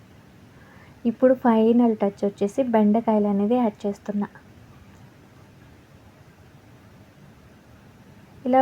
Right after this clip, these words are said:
బెండకాయలు వేసిన తర్వాత కూడా ఒక ఫైవ్ మినిట్స్ అనేది ఉడకనిస్తున్నాను. ఈ మటన్ కర్రీలో ఎక్కువ ఫేమస్ ఏంటంటే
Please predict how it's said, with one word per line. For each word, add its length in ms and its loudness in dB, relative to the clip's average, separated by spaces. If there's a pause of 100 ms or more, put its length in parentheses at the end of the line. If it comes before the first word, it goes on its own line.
బెండకాయలు 480 2
వేసిన 280 0
తర్వాత 400 0
కూడా 180 -2
ఒక 200 -2
ఫైవ్ 200 2 (100)
మినిట్స్ 340 -2
అనేది 340 -2 (1040)
ఉడకనిస్తున్నాను. 840 -2 (3750)
ఈ 120 0 (100)
మటన్ 420 2
కర్రీలో 400 4 (140)
ఎక్కువ 240 -2 (140)
ఫేమస్ 480 -2
ఏంటంటే 460 -2